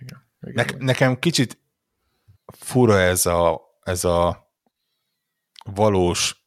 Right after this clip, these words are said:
Speaker 2: fényképre rárakom a, a, a nem valós autót. Úgy
Speaker 1: Igen, ez mindig,
Speaker 2: b-, bármennyire is beleolvad, azért, azért egy kicsit mindig úgy,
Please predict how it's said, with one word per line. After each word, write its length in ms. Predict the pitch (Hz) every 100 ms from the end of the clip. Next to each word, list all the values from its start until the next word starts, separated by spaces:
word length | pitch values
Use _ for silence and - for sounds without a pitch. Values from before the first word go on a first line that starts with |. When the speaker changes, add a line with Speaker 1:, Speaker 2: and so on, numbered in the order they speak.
| _ -
Speaker 2:
fényképre 640 | - 101 92 95 87 90
rárakom 580 | 90 92 87 82 87 85
a, 220 | 85 -
a, 220 | 90 87 -
a 80 | 90
nem 260 | 92 87
valós 380 | 85 90 - -
autót. 540 | 85 - - 87 -
Úgy 100 | -
Speaker 1:
Igen, 200 | 131 117
ez 200 | 117 117 -
mindig, 300 | 113 110 120
Speaker 2:
b-, 100 | 107
bármennyire 680 | 120 131 135 127 110 101 98
is 160 | -
beleolvad, 460 | 104 104 107 98 98
azért, 320 | 95 104 -
azért 180 | 113 110
egy 60 |
kicsit 320 | - 143 117 123
mindig 300 | 113 107
úgy, 140 | 101